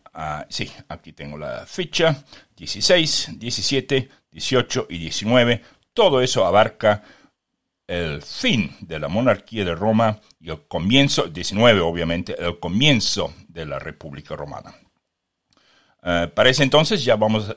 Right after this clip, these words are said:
también a tener una especie de un campeonato al estilo olímpico de medallas, donde vamos a contar qué familia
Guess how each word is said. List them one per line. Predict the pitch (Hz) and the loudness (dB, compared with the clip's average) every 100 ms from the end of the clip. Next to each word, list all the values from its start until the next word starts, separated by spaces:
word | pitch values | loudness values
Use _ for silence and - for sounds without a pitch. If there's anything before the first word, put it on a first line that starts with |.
| _ | _
también | 98 127 190 131 - | -2 2 4 2 0
a | 92 | -4
tener | 101 101 101 | -2 -2 -2
una | 101 92 | -2 -6
especie | 87 - 190 - 143 | -4 -2 -2 0 2
de | 127 120 - - - - | 4 2 -2 -20 -20 -6
un | 104 | -4
campeonato | 98 113 98 117 139 170 - 104 87 - - _ | -2 -4 -4 -2 0 0 2 2 2 -8 -20 _
al | 92 95 | -10 -8
estilo | - 147 147 143 120 110 - _ _ | -10 -10 0 2 2 0 -12 _ _
olímpico | 80 117 117 - 78 85 | -4 -2 -2 -6 -8 -8
de | 76 | -8
medallas, | 76 76 85 85 104 - - _ | -10 -4 -4 -2 -2 -4 -12 _
donde | 107 107 | -8 -2
vamos | 104 175 185 | 0 0 0
a | 156 | -2
contar | 139 135 135 101 - _ _ | -2 4 2 2 -12 _ _
qué | - 185 | -10 -10
familia | - - 147 196 226 139 90 76 | -2 0 2 2 2 0 0 -2